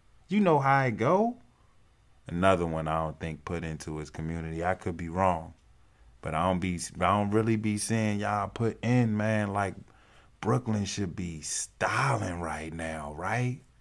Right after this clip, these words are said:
Marcy Project should be styling right now, right?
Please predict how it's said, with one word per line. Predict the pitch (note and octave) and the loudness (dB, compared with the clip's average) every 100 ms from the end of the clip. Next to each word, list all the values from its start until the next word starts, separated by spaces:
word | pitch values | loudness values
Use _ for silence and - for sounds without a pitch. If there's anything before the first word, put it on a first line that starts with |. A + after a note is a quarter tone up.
| _ _ _ - | _ _ _ -2
Marcy | B2 C3+ B2+ B2 | 2 4 4 2
Project | A2 - D3+ D#3+ D#3+ B2+ B2 G#2+ | 0 -2 0 0 0 -2 -4 -4
should | - A#2+ G#2 | -2 -2 -2
be | G#2+ F#2 | -2 -2
styling | - - - - D3 F3 E3+ D3+ B2 A2 | -2 -2 0 6 8 12 12 10 8 8
right | G2+ F#2+ F2+ E2 | 8 8 6 2
now, | F2+ E2+ D#2 D2 | 0 0 -2 -2
right? | D#2 A#2 C#3+ D#3 C#3 | 6 6 8 4 0